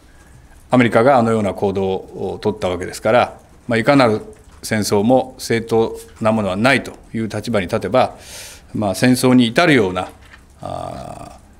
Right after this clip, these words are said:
国際的な圧力や国家間の意思、意思疎通の拙なさが生じないように、えー、各国とも最善の努力をしていかなくてはならないと思いますし、安倍さんにも、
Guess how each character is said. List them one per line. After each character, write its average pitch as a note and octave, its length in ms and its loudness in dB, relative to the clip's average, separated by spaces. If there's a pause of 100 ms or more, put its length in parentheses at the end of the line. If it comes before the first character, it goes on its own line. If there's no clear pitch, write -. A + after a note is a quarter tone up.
(200)
国 - 160 -4
際 A#2+ 200 4
的 A#2 160 0
な A2 100 4
圧 A2 180 0
力 A2+ 220 0
や A2+ 260 2 (220)
国 A2 140 -4
家 B2 120 2
間 G2+ 220 2
の F#2+ 100 -6
意 F#2+ 60 -6
思、 - 60 -20 (200)
意 A2+ 60 -8 (260)
思 G#2+ 80 -2
疎 - 240 -2
通 G#2+ 220 -2
の F2+ 220 -6 (200)
拙 - 200 2
な A#2 100 6
さ - 260 0 (160)
が G#2 120 0
生 A2+ 200 0
じ A2 100 0
な A2 120 4
い F#2+ 60 0
よ E2+ 100 -6
う F#2 40 -10
に、 B2+ 300 -2 (360)
え F2 920 -12
ー、 - 80 -20 (120)
各 - 280 0
国 - 40 -14
と - 140 -4
も - 180 -8 (580)
最 A2+ 200 4
善 G#2+ 180 4
の G#2 100 0
努 G#2 100 2
力 E2+ 240 -4
を E2 80 -12
し - 60 -10
て - 100 -2
い F2 60 -2
か F2+ 80 -2
な F2 100 -6
く - 60 -18
て - 80 -4
は G2+ 80 2
な E2+ 100 -4
ら E2+ 80 -2
な E2+ 120 -6
い E2+ 60 -10
と - 80 -14
思 E2+ 100 -10
い - 20 -12
ま E2+ 100 -12
す - 80 -6
し、 B2+ 260 0 (380)
安 G#2 120 2
倍 G#2+ 100 4
さ G#2 100 2
ん G2 80 4
に C#3+ 80 6
も、 B2 320 0